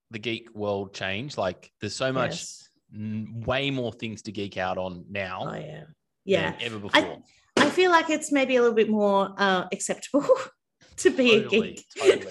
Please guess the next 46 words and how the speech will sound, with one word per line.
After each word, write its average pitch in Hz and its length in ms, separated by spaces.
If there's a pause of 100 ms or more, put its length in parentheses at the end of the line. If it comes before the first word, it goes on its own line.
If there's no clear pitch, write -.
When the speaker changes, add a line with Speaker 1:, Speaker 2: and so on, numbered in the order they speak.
(100)
Speaker 2:
these 233 220
Speaker 1:
totally. 214 280
Speaker 2:
days - 440
than 208 120
it 190 100
was, 185 500
you 185 140
know, 170 200
whatever 170 320
that 165 160
was, 185 300
nine 160 320
or 160 180 (380)
ten 170 220
years 170 180
ago. 180 340 (920)
Speaker 1:
Yeah, 196 200
I 151 40
mean, 147 260
there's, 123 560
I 127 60
mean, 123 480
you 135 120
know, 113 160
let's 120 280
talk - 340
Mark 110 320
Zuckerberg. 113 640 (220)
Um, 92 480 (560)
that's - 480
t-, - 200
totally, 117 800
total 117 320
geek, 95 320
right? 98 280
And 95 140
we're 98 100
talking 101 340
Speaker 2:
Yeah. 214 240
Speaker 1:
about, - 160
uh, 90 160
Meta 101 340
and 92 140
A 92 160
I 95 240
and 87 260